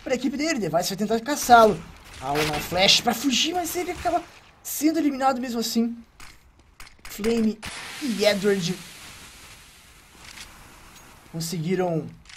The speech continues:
os kills, só que o T S M já conseguiu também três do seu lado. O Dupree vai chegando aqui pelo meio, o Flame tá por ali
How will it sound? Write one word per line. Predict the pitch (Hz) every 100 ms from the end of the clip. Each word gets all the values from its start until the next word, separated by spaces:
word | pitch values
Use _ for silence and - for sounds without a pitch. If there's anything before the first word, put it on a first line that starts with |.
| - - - - - - _ _
os | 269 -
kills, | - 247 285 254 -
só | - - 233
que | 233
o |
T | 220
S | 220 -
M | 220 208
já | 214
conseguiu | 208 208 202
também | 190 196 180
três | 165 220 190 170 - - _ _ _ _ -
do | 175
seu | - 185
lado. | 147 147 143 156
O |
Dupree | 180 202 202 214
vai | 208
chegando | 208 208
aqui | 214
pelo | 226 208
meio, | 233 254
o |
Flame | - 147 156 156
tá | 160
por | 165 156
ali | 147 160 165